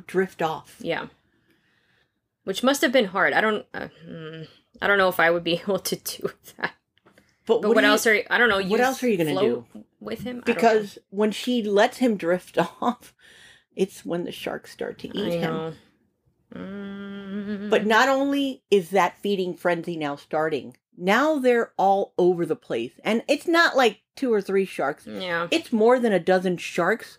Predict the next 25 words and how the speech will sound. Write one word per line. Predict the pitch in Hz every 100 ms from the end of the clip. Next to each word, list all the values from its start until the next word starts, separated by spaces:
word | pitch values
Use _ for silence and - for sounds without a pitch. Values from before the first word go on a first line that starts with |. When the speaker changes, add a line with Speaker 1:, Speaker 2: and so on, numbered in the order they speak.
| _
Speaker 1:
swimming | - - 185 196 196 190
in | 175 170
that | 151 - _ -
entire | 160 - 175 170 160 - -
area. | 156 147 113 117 -
Speaker 2:
Yep. | 180 175 - _
Speaker 1:
And | 185 190
you | 185
see | - - 247 247
them | 233 226 214 -
pulling | - 233 214
him | 185 190
down | 180 175 175 180 -
under | 180 175 180 175
the | 170 156
water. | 143 147 156 165 165 -
Speaker 2:
Mm-hmm. | 165 180
Speaker 1:
They're | 185 180
surrounding | - 180 175 202 226 233
her. | 190 147 170 170 175 _ _ _ _ _ _ _ _ _
She | - 269
decides | 269 294 285 277 269
to | - 214
let | 180 185 185 175
go | 185 170 202 233